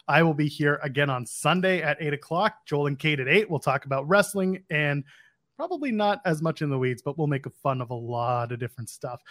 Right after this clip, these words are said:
Uh, that's gonna be a good time. Good, uh, today, if you're listening or watching on the Friday that this airs,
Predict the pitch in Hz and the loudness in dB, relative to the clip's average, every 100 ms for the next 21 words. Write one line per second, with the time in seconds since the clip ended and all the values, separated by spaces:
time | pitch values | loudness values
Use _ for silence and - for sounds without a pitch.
0 | - - 139 135 131 151 - 143 131 123 | -20 -6 2 2 4 0 2 -2 -2 -4
1 | 127 110 127 123 117 139 135 156 147 147 | -4 -4 -2 -2 0 -2 0 2 4 4
2 | 143 - 180 196 190 - - 160 156 135 | 2 2 4 4 2 -4 -8 -4 -4 -4
3 | 131 170 175 160 160 156 123 135 156 160 | 0 0 0 0 0 -2 -2 2 0 0
4 | 139 127 - - 180 196 185 170 151 143 | -2 -2 -6 -2 2 4 4 2 0 0
5 | 143 151 143 143 | -2 0 2 0